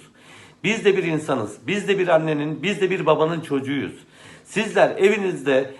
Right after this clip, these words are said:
veya iş yerinizde rahat rahat otururken, üç kuruş para fazla kazanmanın hesabını yaparken biz trafikte nelerle mücadele ettiğimizin çok iyi bilincinde olan insanlarız.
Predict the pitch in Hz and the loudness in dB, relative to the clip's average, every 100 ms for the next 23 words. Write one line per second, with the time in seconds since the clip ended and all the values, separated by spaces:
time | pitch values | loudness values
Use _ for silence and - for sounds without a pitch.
0 | - 151 208 180 180 202 214 185 147 143 | -4 6 8 8 6 0 0 0 0 2
1 | 143 185 214 175 - 151 160 196 208 131 | 8 8 8 6 4 0 -4 -4 -2 -2
2 | 113 - 226 254 - 180 165 - 160 185 | -4 -4 0 0 2 -4 -4 2 4 4
3 | 170 165 175 170 165 151 165 170 160 147 | 4 2 2 0 2 0 0 0 -2 -4
4 | 151 165 151 151 147 180 - 165 165 - | 2 2 2 -2 4 4 4 -2 -6 -16
5 | - - - 233 - 175 165 156 170 156 | -20 -6 -2 -2 0 -2 -2 -2 -2 0
6 | 147 156 185 202 175 156 165 160 170 165 | -2 0 2 2 0 0 0 0 -4 -6
7 | - 151 143 127 160 160 - - - 254 | -4 -2 -2 -4 -8 -10 -20 -20 4 4
8 | 247 208 170 165 147 147 151 156 151 147 | 4 -2 -2 -4 -4 -4 2 2 2 0
9 | 143 139 135 127 104 85 | -2 -4 -4 -2 -4 -6